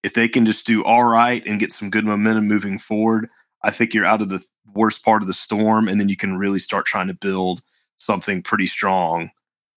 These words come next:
from there moving forward. And, I mean, Auburn has got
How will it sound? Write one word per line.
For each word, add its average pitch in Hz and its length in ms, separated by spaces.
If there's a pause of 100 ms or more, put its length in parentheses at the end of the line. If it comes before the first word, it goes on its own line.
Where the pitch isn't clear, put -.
(160)
from 98 160
there 90 200
moving 85 320
forward. 85 360
And, 87 80
I 90 40
mean, 82 140
Auburn 101 320
has 95 180
got 92 400